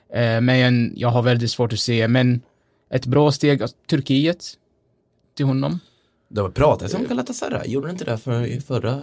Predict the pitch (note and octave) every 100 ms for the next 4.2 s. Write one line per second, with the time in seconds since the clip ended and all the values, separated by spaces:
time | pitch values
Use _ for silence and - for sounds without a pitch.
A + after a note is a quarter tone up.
0 | D3 B2 F2+ - - - - - - F2+
1 | - - - D#3 D#3 D3+ D3+ D3 C#3 -
2 | C3 C3 C#3 B2 C3 B2+ C3+ - C#3 -
3 | D3 C#3 C#3 - B2+ B2+ B2 B2 A#2 -
4 | -